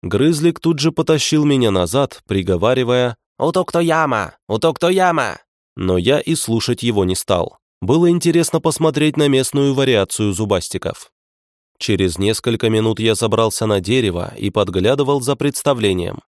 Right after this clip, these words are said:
Несколько десятков шалашей были ограждены чахлой изгородью. Все племя собралось на поляне, в ее центре на огне стоял большой чан.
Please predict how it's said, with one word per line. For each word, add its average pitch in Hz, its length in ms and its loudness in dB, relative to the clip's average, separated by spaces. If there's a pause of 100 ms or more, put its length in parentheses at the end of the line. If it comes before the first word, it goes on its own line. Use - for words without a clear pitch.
(300)
Несколько 131 600 0
десятков 139 580 -2
шалашей 139 580 0
были 131 300 0
ограждены 113 920 0
чахлой 101 520 -2
изгородью. 90 760 -4 (400)
Все 131 400 0
племя 139 360 2
собралось 131 580 0
на 98 120 0
поляне, 92 680 -2
в 85 120 -16
ее 92 380 0
центре 131 680 0
на 123 280 2
огне 101 320 0
стоял 110 400 0
большой 98 440 0
чан. 85 440 -2